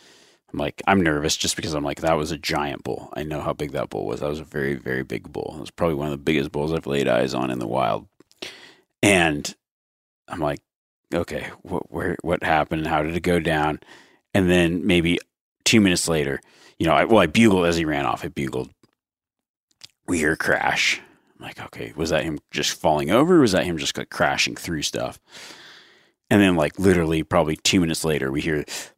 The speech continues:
<sighs> bull took his last breath. It's like, "Okay."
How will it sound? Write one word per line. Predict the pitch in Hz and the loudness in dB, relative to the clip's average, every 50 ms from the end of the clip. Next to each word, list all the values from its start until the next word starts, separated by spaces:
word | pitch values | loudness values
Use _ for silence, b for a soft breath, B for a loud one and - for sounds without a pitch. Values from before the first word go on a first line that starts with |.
| _ - | _ -2
<sighs> | B B B B B B B B B B B B B B B B B B B B B B B B B B B B B B B B B B B B B B B B B B _ _ _ _ - | B B B B B B B B B B B B B B B B B B B B B B B B B B B B B B B B B B B B B B B B B B _ _ _ _ -4
bull | - 80 80 76 73 | -2 0 0 0 0
took | - 76 69 | -2 -4 -4
his | - 62 - 60 | -6 -6 -6 -6
last | 50 50 50 - - - | -4 -4 -4 -4 -6 -8
breath. | - - - - - - | -8 -10 -10 -10 -10 -12
It's | - - - - | -14 -16 -16 -16
like, | - - - - | -16 -18 -20 -18
"Okay." | - - - - | -18 -18 -18 -18